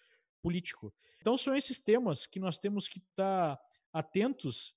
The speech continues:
e discutir e ser, e ser muito espertos, digamos assim, pra não cair na retórica que é imposta.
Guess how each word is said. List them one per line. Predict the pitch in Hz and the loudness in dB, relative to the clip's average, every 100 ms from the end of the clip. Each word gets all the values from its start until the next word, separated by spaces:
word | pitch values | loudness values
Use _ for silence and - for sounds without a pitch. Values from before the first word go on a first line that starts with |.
| _ | _
e | 156 160 | -4 -2
discutir | 151 160 175 - 220 247 | -2 -4 -6 -4 -2 0
e | |
ser, | - 220 196 - | 0 -2 -4 -6
e | 185 | -6
ser | - 208 | -2 0
muito | 190 190 247 320 - - 185 147 127 _ _ _ _ | 2 2 2 2 -4 0 2 2 0 _ _ _ _
espertos, | 156 - 185 233 269 160 143 | -8 0 6 6 6 2 -2
digamos | 143 170 156 | 0 0 0
assim, | 151 - 220 | 0 -2 -2
pra | 220 | 0
não | 190 202 262 | 2 0 0
cair | - 196 214 | 0 0 2
na | 226 | 0
retórica | 196 208 - 190 226 240 214 | 0 -2 -2 0 0 0 -4
que | - | -2
é | 226 | -2
imposta. | 247 - 190 208 - - | -2 -4 0 0 0 -10